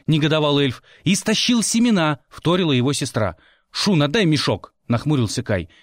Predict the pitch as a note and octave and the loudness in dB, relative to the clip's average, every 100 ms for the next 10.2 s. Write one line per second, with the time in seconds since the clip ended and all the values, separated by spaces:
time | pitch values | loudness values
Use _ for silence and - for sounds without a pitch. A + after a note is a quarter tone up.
0 | _ - B2 B2+ E3 C3+ B2+ D#3 F3 D3 | _ -4 -2 0 -2 -2 -2 0 0 0
1 | D3 C3 E3 D3 D#3 D3 D3+ E3+ B3 - | -2 -2 -2 -2 -2 -2 -2 -2 -2 -4
2 | _ _ _ _ _ _ _ _ _ - | _ _ _ _ _ _ _ _ _ -6
3 | G#2+ B2+ C#3 - G#2+ - E3+ F#3+ C#3+ - | -2 0 0 -2 -4 -2 -2 0 -2 -2
4 | G#2+ - _ _ - D#3+ A2 - B2 A#2 | -6 -6 _ _ -8 -4 -4 -2 -4 -2
5 | A2 G#2+ F#2 D#2+ - _ _ _ _ _ | -6 -4 -4 -6 -12 _ _ _ _ _
6 | - A2+ C#3 D3+ - C3+ C#3+ C#3+ B2 B2 | -8 -4 -2 -4 -2 -4 -2 -4 -2 -2
7 | F#3 F3+ B2+ D#3 B2+ F3+ D#3 C3 - C3 | -2 -2 -2 -2 -4 0 0 -2 -2 0
8 | A2 F2+ D#2 _ _ _ - A3+ G3 C3+ | 0 0 -6 _ _ _ -2 -2 0 -2
9 | A2 E3+ - G#2+ C3 B2 G#2 G2 - F2+ | 0 -2 -2 -2 -2 -2 -4 -4 -4 -6
10 | F2 | -8